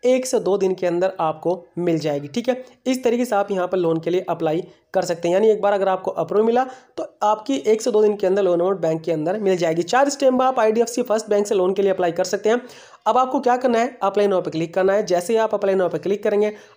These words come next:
आपको यहाँ पर आपका मोबाइल नंबर डालना होगा, आपका date of birth डालना होगा, अगर आप एग्जिस्टिंग यूजर हैं।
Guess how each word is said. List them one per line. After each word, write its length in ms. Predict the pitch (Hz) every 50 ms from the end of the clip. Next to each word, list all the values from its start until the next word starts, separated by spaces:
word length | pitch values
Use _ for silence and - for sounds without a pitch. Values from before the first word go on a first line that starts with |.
| _ -
आपको 360 | 277 294 320 - - - 285
यहाँ 200 | 269 240 220 208
पर 180 | 202 233 233 - -
आपका 320 | 175 175 - - - 214
मोबाइल 380 | 196 175 165 156 170 175 175 165
नंबर 300 | 156 156 170 202 240 226
डालना 280 | 202 190 180 185 180
होगा, 160 | 180 190 214 240 240 -
आपका 260 | 165 165 165 - 208
date 280 | 185 160 165 165 165 180
of 160 | 185 180 160
birth 240 | 165 165 185 190 175
डालना 280 | 170 160 160 175 175
होगा, 240 | 180 196 220 254 269 254 - - - -
अगर 160 | 202 214 240
आप 200 | 254 247 254 - 208
एग्जिस्टिंग 560 | 196 180 160 180 196 196 - - 190 196 208 202 - _ _ -
यूजर 320 | 175 180 190 175 160 165 156
हैं। 220 | 160 160 156 156